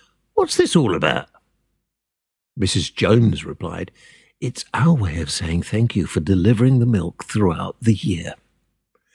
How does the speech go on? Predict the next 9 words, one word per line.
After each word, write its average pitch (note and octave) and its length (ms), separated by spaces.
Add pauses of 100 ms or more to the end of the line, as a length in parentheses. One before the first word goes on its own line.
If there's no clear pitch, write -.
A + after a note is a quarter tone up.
(460)
"I'm A2+ 160
still A#3 200
confused," A#2+ 1000 (800)
said E2+ 180
the D2+ 80
milkman. C#3 420 (640)
"Well," A2+ 240
she - 180
replied, D#2 540